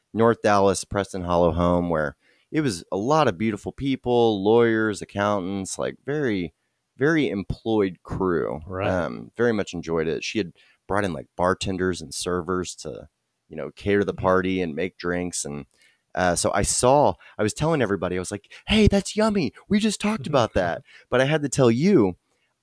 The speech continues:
Speaker 1: there were people that I talked to on a very infrequent basis at this party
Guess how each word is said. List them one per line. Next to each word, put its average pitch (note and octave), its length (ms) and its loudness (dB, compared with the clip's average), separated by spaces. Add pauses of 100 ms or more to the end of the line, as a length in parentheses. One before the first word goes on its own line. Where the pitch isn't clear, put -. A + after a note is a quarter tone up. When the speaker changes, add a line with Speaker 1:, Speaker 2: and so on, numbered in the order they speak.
Speaker 1:
there C#3 220 2
were G3 100 2
people E3 400 -2
that G2 240 2
I G2+ 120 -2
talked G#2 340 -4
to G#2 180 -2
on F2 100 -4
a E2 40 -6
very A#2 380 -6
infrequent F#2+ 640 -6
basis - 500 -6
at - 140 -14
this E2 140 -8
party E2 480 -6